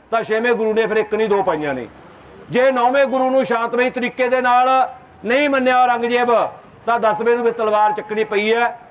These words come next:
ਚੌਦਾਂ ਜੰਗਾਂ ਲੜਨੀਆਂ ਪਈਆਂ ਨੇ। ਤਾਂ ਇਸ ਕਰਕੇ ਇਹ ਤੁਹਾਡਾ ਰਸਤਾ ਜਾਇਜ਼ ਹੈ। ਜਿੱਥੇ ਕਿਤੇ ਮੁੱਖ ਮੰਤਰੀ ਆਊਗਾ, ਜਿੱਥੇ ਕਿਤੇ ਮੰਤਰੀ ਆਉਂਦੇ ਆ, ਆਪਣੇ ਮਨਾਂ ਦੇ ਵਿੱਚ ਇਹ ਗੱਲ ਧਾਰ ਲਓ ਕਿ ਦੁਨੀਆ ਦੇ ਸਭ ਤੋਂ ਬੈਸਟ ਲੋਕ ਤੁਸੀਂ ਹੋ,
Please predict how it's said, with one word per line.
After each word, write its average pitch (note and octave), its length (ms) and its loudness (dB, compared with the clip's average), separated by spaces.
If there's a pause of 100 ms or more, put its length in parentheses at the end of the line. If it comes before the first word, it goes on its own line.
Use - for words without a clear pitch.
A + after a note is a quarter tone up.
(300)
ਚੌਦਾਂ A#3 320 2
ਜੰਗਾਂ A3+ 260 -2
ਲੜਨੀਆਂ G#3 360 -2
ਪਈਆਂ F3+ 320 0
ਨੇ। C3+ 160 -4 (680)
ਤਾਂ C4 140 2
ਇਸ B3+ 260 2
ਕਰਕੇ C4+ 640 2 (500)
ਇਹ A#3+ 160 2
ਤੁਹਾਡਾ A3 440 2
ਰਸਤਾ A3 400 0
ਜਾਇਜ਼ A3 440 0
ਹੈ। B3 340 2 (180)
ਜਿੱਥੇ C4 360 0
ਕਿਤੇ C4+ 280 0
ਮੁੱਖ A#3+ 220 -2
ਮੰਤਰੀ A3+ 420 -2
ਆਊਗਾ, A3+ 480 2 (400)
ਜਿੱਥੇ B3+ 320 2
ਕਿਤੇ C4 280 0
ਮੰਤਰੀ A#3+ 420 -2
ਆਉਂਦੇ A#3 360 2
ਆ, B3+ 200 4 (640)
ਆਪਣੇ A#3+ 360 0
ਮਨਾਂ A#3 300 0
ਦੇ B3 80 0
ਵਿੱਚ A#3 180 -2
ਇਹ A#3+ 160 2
ਗੱਲ A#3 240 -2
ਧਾਰ G#3+ 240 2
ਲਓ A#3 140 2
ਕਿ B3+ 140 0
ਦੁਨੀਆ A3+ 480 0
ਦੇ B3+ 200 2
ਸਭ A#3+ 300 0
ਤੋਂ C4 260 0
ਬੈਸਟ A3 380 -2
ਲੋਕ A3+ 300 0
ਤੁਸੀਂ G#3 400 -2
ਹੋ, D#3 180 -2